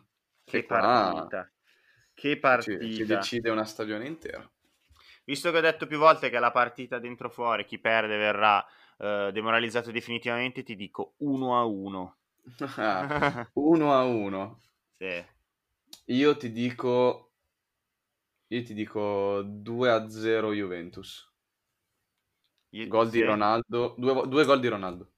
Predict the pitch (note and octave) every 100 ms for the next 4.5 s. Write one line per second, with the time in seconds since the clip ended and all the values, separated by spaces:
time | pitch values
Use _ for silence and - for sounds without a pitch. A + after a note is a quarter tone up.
0 | _ - A#2+ A#2+ A#2+ A2+ G#2+ G#2 A2 A2+
1 | A2 A2 G#2 G2+ G#2 - - - _ _
2 | _ - B2 A2 C3 B2 G2+ G#2+ B2 G#2
3 | G#2+ - G#2 A#2 A2+ B2 A#2+ G#2 B2+ B2
4 | B2 - F#2+ F#2